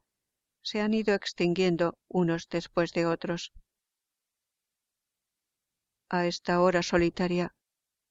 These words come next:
la única claridad que se divisa sale de la torre de Zuleika. En esa morada desierta se ve brillar todavía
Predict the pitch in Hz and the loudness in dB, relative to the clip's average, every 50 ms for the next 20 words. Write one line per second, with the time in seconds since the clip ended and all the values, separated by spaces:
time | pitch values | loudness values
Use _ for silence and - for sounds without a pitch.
0 | _ _ _ _ 196 185 180 180 208 233 233 226 196 - - 165 - - - 170 | _ _ _ _ -4 -2 -2 0 0 2 2 0 0 0 -2 -2 -2 0 -2 -2
1 | 170 175 165 165 196 214 220 - _ - 175 170 - 180 151 165 170 190 185 175 | 0 0 0 0 0 0 -2 -2 _ -2 -2 0 0 -2 0 0 0 2 0 0
2 | - - 180 165 - _ _ _ _ _ _ _ _ _ _ _ _ - - 226 | 0 -2 -2 -6 -6 _ _ _ _ _ _ _ _ _ _ _ _ -8 -6 -6
3 | 220 214 220 220 - - - 185 175 165 156 - - 175 165 165 160 160 160 165 | -4 -4 -4 -6 -8 -4 -2 0 0 0 0 0 0 0 0 0 0 -2 -2 -2
4 | 165 165 - - 170 165 156 160 160 160 - - 175 170 190 - _ _ _ _ | -4 -6 -2 -4 -4 -2 -2 -2 -4 -6 -6 -8 -10 -10 -10 -12 _ _ _ _
5 | _ _ _ _ _ _ _ _ _ _ _ _ _ _ _ _ _ _ _ _ | _ _ _ _ _ _ _ _ _ _ _ _ _ _ _ _ _ _ _ _
6 | _ _ _ _ _ _ _ _ _ _ _ _ _ _ _ _ _ _ _ _ | _ _ _ _ _ _ _ _ _ _ _ _ _ _ _ _ _ _ _ _
7 | _ _ _ _ _ _ _ _ _ _ 185 175 180 180 185 - - 185 175 170 | _ _ _ _ _ _ _ _ _ _ 0 0 0 0 -2 -2 -2 0 2 2
8 | 170 175 185 185 180 180 170 165 175 170 - - 185 180 175 202 - _ - 180 | 2 2 2 2 2 0 0 0 -2 -4 -2 0 0 0 0 -2 -6 _ -2 -2
9 | 170 160 - _ _ _ _ _ _ _ _ _ _ - - - 202 185 - 226 | -2 -2 -4 _ _ _ _ _ _ _ _ _ _ -10 -6 -6 -4 -2 -2 -2
10 | 233 - 208 185 180 190 214 214 208 - _ _ _ - 214 208 185 175 175 196 | -2 -2 -2 -4 -2 -2 -2 -2 -2 -4 _ _ _ -6 -4 -2 -4 -2 0 0
11 | 196 185 175 - | 0 0 0 -2